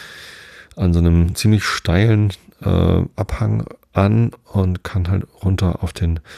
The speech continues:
Rhein gucken. Links zum Aussichtspunkt sind wir als erstes und rechts war dann das Schild, hier geht's zur Loreley-Statue. Und ich hatte überhaupt keine Ahnung,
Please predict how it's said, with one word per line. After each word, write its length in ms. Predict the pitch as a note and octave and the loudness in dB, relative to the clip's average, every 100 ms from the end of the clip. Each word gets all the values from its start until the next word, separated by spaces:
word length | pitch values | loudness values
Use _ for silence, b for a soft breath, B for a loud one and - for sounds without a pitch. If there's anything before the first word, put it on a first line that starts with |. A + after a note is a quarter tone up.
| B B B B | B B B B
Rhein 400 | - D#2+ E2+ G#2+ | -4 2 2 2
gucken. 540 | - F2 F#2+ F#2 G2+ A2+ | 0 0 0 0 0 2
Links 460 | F2+ A#2+ - - - | 2 2 -2 -10 -14
zum 200 | - G2 | -6 -4
Aussichtspunkt 640 | F#2 G#2+ - - - C3 C#3+ | 0 0 -2 -6 0 0 0
sind 160 | - | -2
wir 60 | A#2+ | -2
als 100 | G#2 | -2
erstes 500 | - G2 - - - | 0 -2 0 -2 -2
und 220 | F#2+ E2+ | -2 -2
rechts 320 | E2 F#2+ - | -2 -2 -2
war 80 | G2 | 0
dann 140 | F#2+ F#2 | 2 2
das 120 | F2 | 0
Schild, 320 | - F#2 F#2 | 2 0 0
hier 180 | A2 F#2 | -2 -2
geht's 300 | F2 E2+ - | 0 -4 -6
zur 420 | - - E2+ E2+ - B B B B B B B B | -6 0 2 2 0 B B B B B B B B
Loreley-Statue. 1600 | F#2+ E2 E2+ E2+ D#2+ D#2+ D#2+ D#2+ - - D#2+ D#2+ - D#2+ C#2+ D2 - b - | 0 2 2 2 4 4 4 2 0 0 0 0 0 0 0 -4 -8 b -6
Und 100 | F2+ | -4
ich 120 | D#2+ | -4
hatte 160 | D#2+ E2 | -4 -2
überhaupt 260 | F2 - - | -2 -4 -4
keine 300 | F2+ E2+ D#2+ | 0 2 2
Ahnung, 260 | E2 D#2+ | 2 0